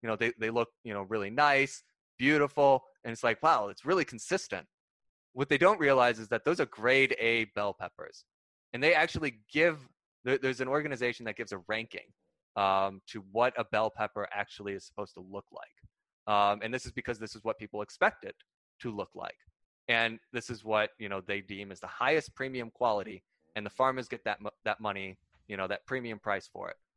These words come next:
Well, it's a small fraction of the overall bell peppers that are produced. And what that means is we actually have s-, substantial inefficiencies when it comes to the end consumer product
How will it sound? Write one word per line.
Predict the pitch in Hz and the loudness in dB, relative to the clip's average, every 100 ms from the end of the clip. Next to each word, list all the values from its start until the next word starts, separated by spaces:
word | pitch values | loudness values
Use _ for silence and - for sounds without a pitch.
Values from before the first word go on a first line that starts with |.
| _ - | _ -8
Well, | 147 | -6
it's | 135 | -6
a | |
small | 131 - 117 135 139 | -8 -4 4 6 6
fraction | - 127 123 123 - 95 90 _ _ - | 4 2 2 0 -8 -10 -12 _ _ -10
of | 110 | -4
the | 117 | -2
overall | 120 123 113 107 110 107 | 2 2 0 0 2 2
bell | 101 104 | 0 -2
peppers | 98 92 95 | -4 -8 -10
that | 87 226 | -12 -14
are | |
produced. | - 92 95 - - _ _ _ _ _ - | -14 -12 -12 -14 -18 _ _ _ _ _ -2
And | 123 120 117 107 _ _ _ | 2 2 0 -4 _ _ _
what | 113 131 | -6 2
that | 143 135 | 2 2
means | 120 143 156 147 123 | 0 0 0 -2 -2
is | 113 107 104 98 - _ _ _ _ _ _ _ _ _ _ _ _ _ _ | 0 2 2 -2 -12 _ _ _ _ _ _ _ _ _ _ _ _ _ _
we | 123 131 127 | -8 -4 -4
actually | 123 131 - 139 123 | 0 -2 0 -2 0
have | 120 113 107 _ _ _ - | 2 0 -4 _ _ _ -20
s-, | - - | -20 -20
substantial | - - - 143 139 120 | -12 -10 -4 -4 -2 -6
inefficiencies | 113 - 151 135 120 110 98 _ _ _ | -6 -4 -4 -6 -8 -10 -10 _ _ _
when | 120 | -6
it | 117 | -4
comes | 127 123 | -6 -6
to | 117 | -8
the | 113 | -4
end | 120 139 139 | -4 -6 -8
consumer | 123 123 113 | -14 -12 -12
product | - 123 120 101 | -2 2 2 0